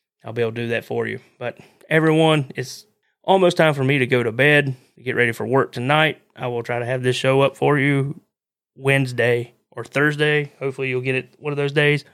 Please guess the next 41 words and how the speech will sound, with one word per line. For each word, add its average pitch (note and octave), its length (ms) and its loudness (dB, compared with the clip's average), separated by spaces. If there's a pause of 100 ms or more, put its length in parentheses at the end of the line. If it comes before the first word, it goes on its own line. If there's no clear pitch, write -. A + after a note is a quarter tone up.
(360)
Again, C3 460 2 (200)
remember, C3+ 420 0 (360)
go C#3 200 2
vote, C#3+ 420 2 (320)
get D3+ 120 2
off D3+ 160 0
your C3 80 -4
butt, C#3+ 320 0
and C3 140 -4
go C3 220 2
vote C3 320 0
in A#2 140 -8
person. A#2 640 -6
Do B2 220 -2
not C3 280 2
trust C3+ 460 0
this B2+ 260 -2
mail-in B2+ 440 0
voting B2+ 340 2
stuff. B2 320 0
I A#2+ 140 -4
just B2 200 -6
see C3 160 -2
this B2+ 180 -4
going A#2+ 220 -8
horribly. C3+ 420 -2
I'm A#2+ 140 -4
not A#2+ 160 -4
saying B2 460 -4 (220)
it's A#2+ 180 -2
a A2 60 -6
conspiracy D#3+ 1000 0
as B2+ 180 -4
far A2 280 -2
as A2 340 -2 (180)
getting A#2 200 -6
your A2 100 -6
votes A#2 300 -2
out C3+ 240 2
there, C3 340 2 (400)
but A#2+ 400 0